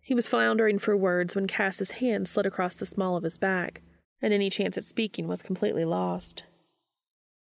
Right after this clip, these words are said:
"I'm Dean's date." Sam's eyebrows lifted in surprise, but at least he didn't look shocked or horrified. "Oh, wow.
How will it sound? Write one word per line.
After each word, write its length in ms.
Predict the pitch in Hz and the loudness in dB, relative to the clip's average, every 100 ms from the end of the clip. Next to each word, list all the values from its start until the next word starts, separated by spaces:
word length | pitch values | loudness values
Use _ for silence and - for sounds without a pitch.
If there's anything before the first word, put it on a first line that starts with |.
| _ _ _ | _ _ _
"I'm 180 | - 143 | -6 -4
Dean's 340 | - - - - | -6 -8 -8 -2
date." 520 | 170 - - - - _ _ _ _ _ _ _ _ _ | 0 0 -6 -12 -12 _ _ _ _ _ _ _ _ _
Sam's 340 | - 220 190 185 | -4 0 0 0
eyebrows 580 | 180 185 185 160 165 214 | 0 0 0 0 0 0
lifted 360 | 220 - 180 | 0 0 -2
in 100 | 165 | -2
surprise, 760 | - 185 208 202 185 190 - - _ _ _ _ | -2 -2 -2 0 -2 -4 -8 -18 _ _ _ _
but 100 | - | 0
at 80 | 233 | 2
least 180 | 240 - | 2 2
he 60 | 214 | 0
didn't 200 | 196 190 | 2 2
look 160 | - | -2
shocked 420 | - 254 247 - | 0 0 0 -2
or 80 | - | -2
horrified. 680 | 196 226 185 139 139 151 - - _ _ _ _ _ _ _ _ _ _ _ _ _ _ _ - | 0 0 0 -2 -2 -4 -8 -20 _ _ _ _ _ _ _ _ _ _ _ _ _ _ _ -2
"Oh, 460 | 185 220 156 147 - | 2 2 0 -4 -6
wow. 540 | 185 214 190 160 160 | -2 0 -2 -4 -8